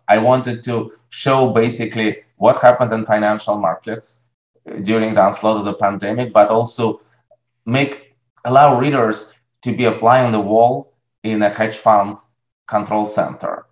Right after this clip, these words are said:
And it's, if you're an aspiring trader,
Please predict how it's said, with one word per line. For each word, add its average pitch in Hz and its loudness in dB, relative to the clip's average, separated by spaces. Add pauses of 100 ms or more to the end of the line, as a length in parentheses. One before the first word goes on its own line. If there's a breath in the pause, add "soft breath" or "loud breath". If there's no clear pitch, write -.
(560)
And 120 2
it's, - -6 (1300)
if 143 -2
you're 165 6
an 151 6
aspiring 139 4
trader, 127 0